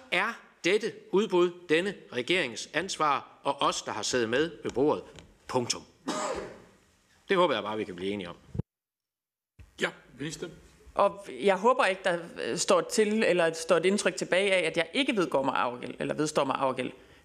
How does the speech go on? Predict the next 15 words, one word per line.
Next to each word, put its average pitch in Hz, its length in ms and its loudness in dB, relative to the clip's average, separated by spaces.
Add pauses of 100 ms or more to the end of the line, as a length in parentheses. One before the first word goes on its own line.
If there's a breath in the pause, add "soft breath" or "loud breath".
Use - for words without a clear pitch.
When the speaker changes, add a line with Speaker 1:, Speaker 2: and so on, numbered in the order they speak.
(260 loud breath)
Speaker 3:
Øh, - 260 -2 (260)
hvis 240 300 2
og 165 80 0
så 156 100 -2
frem 170 180 0
der 156 100 -4
gør 175 140 0
det, 180 160 -4
så 190 80 -4
vil 202 100 2
jeg 151 120 2
godt, 165 260 -2
øh, 160 100 -8
korrigere 180 380 0
nu, 180 220 -4